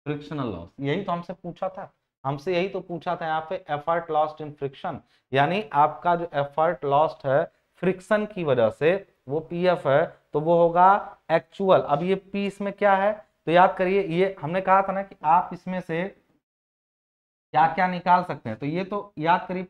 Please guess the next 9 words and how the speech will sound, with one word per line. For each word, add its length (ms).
P 160
क्या 160
था, 260
आपने 560
जितना, 600
आपने 400
जितना 340
लगाया 440
गया 220